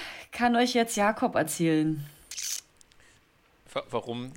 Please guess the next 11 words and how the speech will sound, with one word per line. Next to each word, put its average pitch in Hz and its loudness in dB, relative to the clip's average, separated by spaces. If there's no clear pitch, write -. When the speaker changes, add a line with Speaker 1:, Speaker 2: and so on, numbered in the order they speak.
Speaker 2:
Tal 113 2
besorgt 120 -8
ist - -10
um 147 -12
Speaker 1:
Ja, 208 6
Speaker 2:
Peter? - 0
Speaker 1:
um, 196 -2
um, 208 -2
um 202 0
Peter. 180 0
P-, - -4